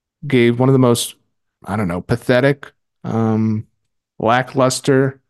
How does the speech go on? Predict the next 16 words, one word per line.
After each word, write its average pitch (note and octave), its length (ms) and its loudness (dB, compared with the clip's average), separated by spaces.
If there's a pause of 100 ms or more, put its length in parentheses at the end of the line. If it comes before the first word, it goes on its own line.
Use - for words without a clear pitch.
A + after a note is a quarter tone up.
(1040)
um, A2 840 0 (380)
disgraceful B2+ 920 0
performances C#3 960 -2 (480)
I've A2+ 160 -4
ever B2 280 0
seen C3 520 -2 (380)
an B2 120 -4
A B2+ 140 2
T C3 180 -4
P B2 160 0
Tour A#2+ 540 0 (360)
player B2+ 280 2
give B2 420 0
versus B2+ 360 -2
Marcos C3+ 380 -2
Giron. C#3+ 540 -2